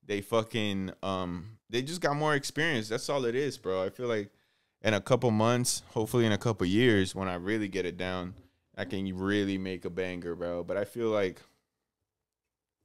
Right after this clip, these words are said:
I'm also fucking myself up in the process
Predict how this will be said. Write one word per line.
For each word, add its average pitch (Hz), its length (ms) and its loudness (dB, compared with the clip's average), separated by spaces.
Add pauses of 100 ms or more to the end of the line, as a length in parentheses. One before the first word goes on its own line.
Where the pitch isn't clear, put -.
(360)
I'm 113 180 2
also 139 240 2
fucking 117 400 0
myself 110 460 2
up 104 180 4
in 95 60 -4
the 90 80 -6
process 95 580 0